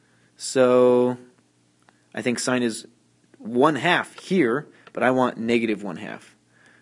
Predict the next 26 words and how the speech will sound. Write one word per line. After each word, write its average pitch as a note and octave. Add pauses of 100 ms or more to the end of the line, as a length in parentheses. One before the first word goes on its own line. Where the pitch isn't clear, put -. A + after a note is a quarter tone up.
So G#2+
it's G#2
actually G2 (680)
down D#2+
there. E2 (840)
Um, C#2 (1400)
which C3+
it A2+
turns D3+
out C#3
to C#3
be, B2+
I A#2+
mean, B2+
you C#3
could F3+
start D3+
it C#3
with C3
a A#2+
negative A#2+
pi A2
over G2
six. A2
This A#2+
is A2